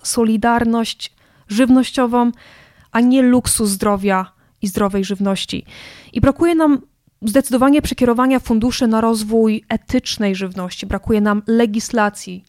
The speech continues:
która broniłaby nas i naszą planetę, e, przed przemysłem. W Parlamencie Europejskim mamy zaledwie jedną posłankę, doktorkę Sylwię Spurek, która w rankingu polityków i polityczek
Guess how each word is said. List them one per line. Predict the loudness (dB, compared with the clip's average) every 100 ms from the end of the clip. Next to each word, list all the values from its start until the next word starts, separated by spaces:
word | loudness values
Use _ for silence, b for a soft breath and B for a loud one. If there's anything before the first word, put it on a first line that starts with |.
| _
która | -14 -12 -6
broniłaby | -4 -2 -2 -2 -4
nas | -2 0 0 -2 -6 -16 b b b _
i | 0
naszą | 2 0 -2 -2
planetę, | 0 2 2 0 -2 -2 -6 b b
e, | -6 -6
przed | -4 -8 -8
przemysłem. | -6 -4 -4 -4 -10 -10 B B B B
W |
Parlamencie | -2 0 2 2
Europejskim | 2 0 0 0
mamy | 2 2
zaledwie | 2 0 0 -2 -4
jedną | -4 0 2 2 0
posłankę, | -4 -4 -2 -2 -6 -12 -16 _
doktorkę | -12 -8 -6 -6
Sylwię | -2 -2 -2
Spurek, | -4 -6 -6 -8 -14 b b
która | -12 -4 -4
w | -2
rankingu | -2 -2 -2 -4 0
polityków | -2 -2 -4 -6 -6 -10
i |
polityczek | -8 -6 -6 -6 -4 -4 -4 -10